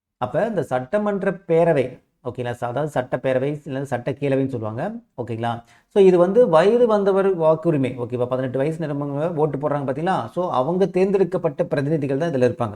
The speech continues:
ஓகேங்களா? அதான் சொல்றாங்க இந்த இடத்துல. ஓகேங்களா? அதனால தான் இது வந்து என்ன சொல்றாங்க? மாநில அதிகாரத்தின் உண்மையான அதிகார மையம்ங்கிறது இதுதான். ஓகேங்களா? ஓகே. சட்டமன்ற உறுப்பினர்களுடைய எண்ணிக்கை மக்கள் தொகையை பொறுத்து மாநிலத்துக்கு மாநிலம் வேறுபடும். already நான் சொல்லியிருந்தேனா?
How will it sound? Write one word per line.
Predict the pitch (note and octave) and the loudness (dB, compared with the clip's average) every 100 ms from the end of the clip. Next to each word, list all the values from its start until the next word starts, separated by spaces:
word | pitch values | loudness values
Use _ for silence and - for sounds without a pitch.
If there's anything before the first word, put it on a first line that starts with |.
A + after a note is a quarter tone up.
| - | -10
ஓகேங்களா? | A#2 G#2+ A2+ A2+ A#2 - - _ - | -8 -6 -4 -6 -8 -20 -20 _ -6
அதான் | C3 C#3 | -4 0
சொல்றாங்க | B2+ A#2 | 0 0
இந்த | A2+ G#2 | -2 -6
இடத்துல. | G2+ A2 - | -6 -12 -12
ஓகேங்களா? | A2 | -8
அதனால | A2+ A#2+ D3+ | -6 -2 0
தான் | E3+ | 2
இது | D#3+ D#3 | 2 0
வந்து | |
என்ன | E3 E3+ | -2 -2
சொல்றாங்க? | D#3 C#3+ A#2 | -2 -2 -2
மாநில | A#2 B2+ D3+ D#3+ D#3 | -2 -2 0 0 0
அதிகாரத்தின் | C3 C#3+ D3 C3+ C3 G3 | 0 0 2 0 0 0
உண்மையான | F#3+ C3 E3+ G#3 A3+ A3+ | 0 0 0 0 0 0
அதிகார | F3 E3 D#3+ | 2 4 4
மையம்ங்கிறது | D3 C#3 D3 C#3 D#3 | 2 0 0 0 0
இதுதான். | G#3 D#3+ C#3 - _ _ _ _ _ _ _ _ _ _ _ C#3 | 2 2 0 -4 _ _ _ _ _ _ _ _ _ _ _ -4
ஓகேங்களா? | C#3 D3 D3+ A2 - _ _ _ | -2 0 0 0 -8 _ _ _
ஓகே. | D3+ C3 A2 - | -2 -2 -4 -8
சட்டமன்ற | - G#3 G#3 B3+ B3 A#3 | 0 2 6 6 8 8
உறுப்பினர்களுடைய | G#3 G#3 G#3+ G3+ F#3 F3 | 6 4 6 8 8 8
எண்ணிக்கை | G3 G3+ G#3+ | 6 4 4
மக்கள் | F3 E3+ C4+ C4 | 6 4 6 6
தொகையை | A3+ G#3 E3 | 8 6 6
பொறுத்து | F3 F3 G#3 | 2 4 4
மாநிலத்துக்கு | F3 D#3+ G#3 G3+ G3 E3 | 6 6 6 4 2 2
மாநிலம் | D3+ D3+ D#3+ | 0 0 2
வேறுபடும். | C3+ B2+ A#2+ A2+ | 2 2 0 0
already | B2 B2 | -6 -4
நான் | C3+ C3+ | -4 -2
சொல்லியிருந்தேனா? | C3 B2 B2+ C#3+ | 0 0 0 -2